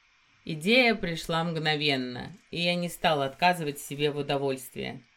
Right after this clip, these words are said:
Оставил в покое ее мягкие губы, спустился чуть ниже,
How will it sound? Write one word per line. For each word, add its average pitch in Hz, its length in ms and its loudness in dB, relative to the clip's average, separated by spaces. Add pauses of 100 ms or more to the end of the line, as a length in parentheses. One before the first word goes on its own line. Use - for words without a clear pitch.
(540)
Оставил 262 540 2
в 233 80 -6
покое 202 560 2
ее 185 240 2
мягкие 185 520 0
губы, 180 520 0 (340)
спустился 214 720 0
чуть 175 280 -4
ниже, 190 520 4